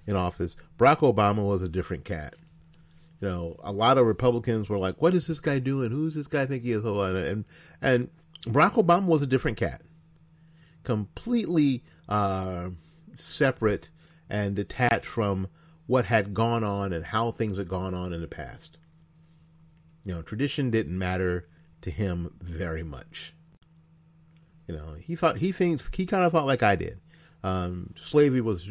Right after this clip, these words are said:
a tradition. Not a really good idea, but a tradition anyway. So he would break with, with tradition and protocol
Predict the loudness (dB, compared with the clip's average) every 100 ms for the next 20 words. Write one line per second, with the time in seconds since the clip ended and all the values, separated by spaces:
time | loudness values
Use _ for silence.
0 | -8 -6 -2 0 0 -2 -10 -12 -20 -12
1 | 0 4 6 4 2 2 2 0 0 2
2 | 2 0 0 -2 -2 -2 -2 -2 -2 -2
3 | -2 -4 -2 0 -2 -6 -20 _ _ _
4 | 0 4 4 2 4 4 4 2 0 -2
5 | -18 -20 _ -8 -4 -2 -2 -2 -4 -2
6 | 0 0 0 0 0 -2